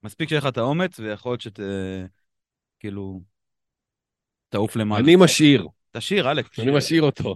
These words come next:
Speaker 1: כנראה שגם אני אשאיר, כי אני קמצן, ואני רוצה בווילד קארד שיהיה לי מלא כסף.
Speaker 2: <laughs>
Speaker 1: זה כאילו, אני מעדיף ל-, לא יודע.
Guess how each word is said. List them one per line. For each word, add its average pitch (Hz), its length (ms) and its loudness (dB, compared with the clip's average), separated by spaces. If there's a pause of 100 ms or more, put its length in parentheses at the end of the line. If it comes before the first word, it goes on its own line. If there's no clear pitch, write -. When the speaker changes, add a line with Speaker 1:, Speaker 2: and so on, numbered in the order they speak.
(120)
Speaker 1:
כנראה 117 240 -2
שגם 208 240 -2
אני 220 160 0
אשאיר, 117 260 -4
כי 104 100 -10
אני 101 100 -6
קמצן, 113 440 -4
ואני 107 160 -8
רוצה 113 220 -6
בווילד 170 260 0
קארד 120 120 -2
שיהיה 120 120 -4
לי 123 80 -4
מלא 123 180 0
כסף. 131 280 -4 (760)
Speaker 2:
<laughs> - 720 -18
Speaker 1:
זה 127 360 2
כאילו, 107 500 -4 (580)
אני 110 80 -12
מעדיף 123 240 -6
ל-, 104 520 -4 (760)
לא 131 80 -6
יודע. 117 180 -6